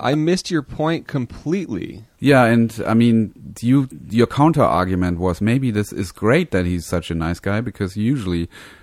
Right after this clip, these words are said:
Speaker 1: uh, the predictable way of building a character is that he's first an asshole and then he turns around because he met his true love, and that makes him realize, 'Oh, I sh-,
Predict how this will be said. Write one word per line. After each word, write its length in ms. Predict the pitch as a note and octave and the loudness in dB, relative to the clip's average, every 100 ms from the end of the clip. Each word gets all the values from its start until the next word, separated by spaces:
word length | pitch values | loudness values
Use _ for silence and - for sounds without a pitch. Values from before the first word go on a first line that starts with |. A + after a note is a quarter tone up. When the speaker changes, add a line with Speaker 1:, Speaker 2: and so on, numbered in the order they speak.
| _ _ _ - | _ _ _ -8
Speaker 1:
uh, 220 | F2+ F2+ E2 | -2 -2 -2
the 360 | F2 E2+ D#2+ | -2 -2 -4
predictable 680 | - G2+ D#2+ C3+ A2+ E2+ D#2+ | -4 -4 -2 -2 -2 -2 -2
way 240 | D#2+ E2 D#2 | -2 -2 -2
of 160 | D#2+ | -4
building 320 | F2 D#2+ D#2+ | -4 -4 -4
a 60 | D2+ | -6
character 420 | - D#2+ D2 D2+ | -6 -6 -6 -8
is 120 | D2 | -8
that 120 | E2 D#2+ | -8 -6
he's 200 | E2+ - | -8 -4
first 300 | G#2 A#2 F2+ | -2 -2 -2
an 100 | D#2 | -4
asshole 440 | D#2 D2+ D#2 D2+ | -4 -6 -6 -6
and 140 | C#2 D#2 | -6 -6
then 160 | D2+ | -6
he 100 | D#2 | -6
turns 280 | D2 D#2+ C#2+ | -6 -8 -6
around 320 | D2+ D#2+ F2 | -6 -4 -4
because 380 | E2+ - D#2 D2 - - - - _ _ | -6 -8 -8 -8 -14 -20 -20 -20 _ _
he 160 | - E2+ | -6 -4
met 500 | E2 E2 - - F#2 E2+ _ - | -2 -4 -8 -18 -18 -18 _ -8
his 160 | F2 - | -8 -8
true 260 | - F2+ | -6 -4
love, 420 | E2+ G#2 G#2+ G#2 | 0 2 2 2
and 180 | F#2 D#2+ | -2 -4
that 180 | D#2+ D2+ - - | -4 -6 -10 -8
makes 280 | D#2+ D#2 D#2 | -6 -6 -8
him 160 | D2 | -6
realize, 520 | D#2+ D#2 D2+ C#2+ D2 - | -4 -4 -4 -6 -8 -8
'Oh, 260 | F#2 E2+ | -4 -4
I 120 | C#2+ D#2 | -4 -6
sh-, 160 | - | -10